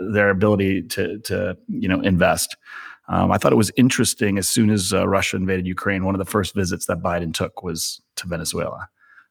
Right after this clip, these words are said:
Not many people are talking about that. Obviously, there are lots of lead times to get, ramp up that investment, but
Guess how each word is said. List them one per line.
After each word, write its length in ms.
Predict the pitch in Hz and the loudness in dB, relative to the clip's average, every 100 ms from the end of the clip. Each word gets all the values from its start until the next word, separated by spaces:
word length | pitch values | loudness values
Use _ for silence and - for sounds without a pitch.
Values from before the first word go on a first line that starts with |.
| _ | _
Not 140 | 180 302 | 0 2
many 140 | - | 2
people 180 | 160 240 | 2 2
are 60 | 123 | 2
talking 420 | - 120 120 117 | 2 0 4 2
about 260 | 101 98 - | 2 2 0
that. 100 | 92 | 0
Obviously, 420 | 104 104 107 - | 2 4 2 2
there 120 | 98 | 2
are 40 | 92 | 2
lots 280 | 92 98 | 2 0
of 80 | 92 | 0
lead 240 | 95 113 98 | 4 4 4
times 360 | 107 98 95 | 2 2 0
to 80 | - | 0
get, 200 | 92 104 | 0 0
ramp 260 | 101 101 92 | 2 0 2
up 180 | 95 - | 0 2
that 200 | 92 - | 0 0
investment, 540 | 104 92 87 - 92 90 | -2 0 0 -2 -6 -4
but 160 | 95 | -6